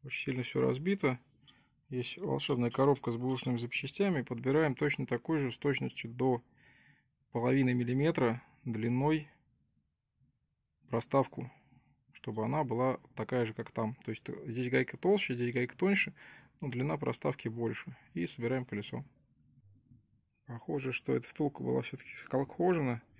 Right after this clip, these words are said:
из разных, потому что здесь пыльник не подходит. Я здесь вот такой двойной пыльник поставил.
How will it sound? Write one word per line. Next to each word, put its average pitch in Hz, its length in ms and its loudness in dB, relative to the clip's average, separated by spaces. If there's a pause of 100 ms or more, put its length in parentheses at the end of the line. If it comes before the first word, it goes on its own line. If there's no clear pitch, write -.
(340)
из 123 100 -6
разных, 147 420 2
потому 120 220 -4
что 120 200 -6
здесь 123 160 -2
пыльник 135 380 0
не - 100 0
подходит. 165 520 2 (680)
Я 123 120 -2
здесь 120 180 -4
вот 123 80 -8
такой 127 260 -2
двойной 127 500 2 (220)
пыльник 120 320 0
поставил. 120 640 0